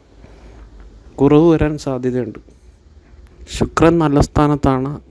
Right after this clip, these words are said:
പിന്നെ ബുധൻ മീനത്തിൽ നല്ല സ്ഥാനത്ത്, നല്ല സ്ഥലത്താണ്. ആ, കുജൻ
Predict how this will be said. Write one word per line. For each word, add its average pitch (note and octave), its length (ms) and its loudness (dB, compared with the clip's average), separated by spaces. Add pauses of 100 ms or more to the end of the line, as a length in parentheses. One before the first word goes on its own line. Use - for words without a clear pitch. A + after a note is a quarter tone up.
(1080)
പിന്നെ C3 160 -6
ബുധൻ C#3 420 0
മീനത്തിൽ D3+ 560 -2 (760)
നല്ല D3+ 160 2
സ്ഥാനത്ത്, C#3+ 520 -2 (420)
നല്ല D3 200 0
സ്ഥലത്താണ്. C#3+ 680 -4 (2500)
ആ, C3 300 -2
കുജൻ C#3 540 -4